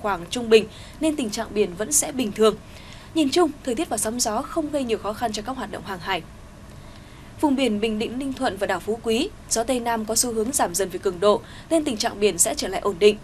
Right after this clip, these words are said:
Tuy nhiên, khả năng từ ngày mười tám tháng sáu đến ngày hai mươi tháng sáu thì mưa dông xảy ra nhiều hơn. Trong cơn dông có thể kèm theo các hiện tượng thời tiết cực đoan,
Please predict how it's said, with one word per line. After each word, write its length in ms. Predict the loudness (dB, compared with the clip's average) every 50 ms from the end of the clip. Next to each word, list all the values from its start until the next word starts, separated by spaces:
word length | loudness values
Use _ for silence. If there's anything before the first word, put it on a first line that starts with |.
| -14 -16 -16 -16 -16 -16 -16 -8 2 4
Tuy 120 | 4 6
nhiên, 260 | 6 6 4 4 2
khả 180 | 2 2 0 2
năng 280 | 4 2 2 2 2
từ 240 | 0 0 2 2 2
ngày 280 | 2 0 -2 -2 -2 -2
mười 220 | 0 0 -2 0
tám 260 | 0 0 -2 -2 -2
tháng 140 | -4 0 2
sáu 360 | 4 4 4 4 2 0 0
đến 240 | 2 2 2 2 2
ngày 140 | 0 0 0
hai 220 | -2 -2 -2 0
mươi 180 | 2 2 0 0
tháng 140 | 0 0 0
sáu 300 | 2 4 4 4 4 2 0 -4 -14 -12 -4 0
thì 100 | 0 2
mưa 180 | 2 2 2 4
dông 260 | 4 4 4 4 2
xảy 200 | -2 -2 0 0
ra 180 | 2 2 2 2
nhiều 260 | 2 4 6 4 4
hơn. 260 | 4 4 2 2 2 0 -8 -16 -16 -10 -4
Trong 140 | -4 -2 0
cơn 100 | 0 2
dông 220 | 2 2 2 0
có 100 | -2 -4
thể 160 | -4 -4 -4
kèm 200 | -2 -2 -4 -2
theo 100 | -2 -6
các 140 | -6 -4 -4
hiện 180 | -4 -4 -4 -4 0
tượng 140 | 2 2 2 2
thời 140 | 0 0 0
tiết 240 | 0 0 -2 -2 2
cực 200 | 0 0 2 6
đoan, 200 | 6 6 6